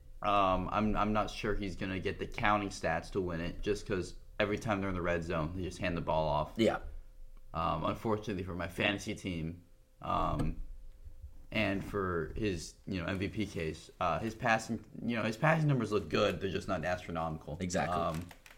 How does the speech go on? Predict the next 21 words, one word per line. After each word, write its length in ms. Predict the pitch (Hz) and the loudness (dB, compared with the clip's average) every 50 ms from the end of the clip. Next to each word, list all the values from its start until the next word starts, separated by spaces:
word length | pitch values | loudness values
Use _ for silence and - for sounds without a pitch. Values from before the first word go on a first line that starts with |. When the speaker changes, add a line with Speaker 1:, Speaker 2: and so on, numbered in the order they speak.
| - - - | -6 0 4
Speaker 2:
And 120 | 113 127 | 8 8
you, 80 | 131 127 | 8 8
and 120 | - 123 127 | 8 8 8
you 60 | 120 | 10
need 420 | 123 123 120 110 - - - - | 10 10 8 8 4 2 -4 -4
to 100 | - 104 | -2 2
be 340 | 92 101 98 92 87 78 - - | 4 4 6 6 4 2 2 2
astronomical 580 | - 76 80 - 95 85 80 76 76 - 82 82 | 2 2 2 2 0 -2 -2 -2 -4 -2 -2 -2
to 60 | 80 | 0
win 120 | 82 85 | 0 0
the 100 | 87 85 | 0 0
M 100 | 82 82 | -2 -2
V 120 | 76 82 82 | -2 -4 -4
P. 300 | - - 90 90 85 - - - - - - - - - - - - - - | 0 0 0 0 0 -2 -6 -10 -10 -10 -10 -12 -16 -16 -16 -18 -12 -4 2
Um, 500 | - 98 101 101 98 95 92 90 82 - | 4 6 6 8 8 6 6 4 4 6
we're 120 | 90 104 104 | 6 8 8
seeing 460 | - - - 117 123 120 120 120 120 - - - - - - - - - - - - - - - - - | 8 8 6 8 8 8 8 8 8 6 4 -2 -12 -18 -20 -20 -20 -20 -20 -20 -20 -20 -20 -2 4 6
a 40 | 104 | 8
lot 320 | 104 101 101 107 107 101 | 10 10 12 12 12 10
of 100 | 104 - | 8 6
teams 560 | - - 110 107 107 104 107 104 98 - - | 4 6 8 10 10 10 8 8 6 4 -2